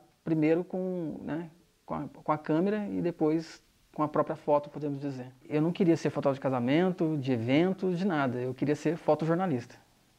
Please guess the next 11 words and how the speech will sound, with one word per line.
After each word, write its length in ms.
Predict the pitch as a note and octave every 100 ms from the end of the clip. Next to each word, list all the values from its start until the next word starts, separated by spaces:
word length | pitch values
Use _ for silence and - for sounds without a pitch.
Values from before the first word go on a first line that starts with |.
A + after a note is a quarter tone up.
| _ -
né? 180 | - B2+
Então 300 | C3 C3 C3
eu 80 | D3+
comecei 320 | D#3+ E3 -
a 40 | C#3+
ver 120 | C#3+
as 140 | C3+
fotos 220 | C3+ C3
nos 100 | C#3
jornais, 680 | C3 B2+ B2+ D#3 F3+ - - -
né? 220 | C3 F3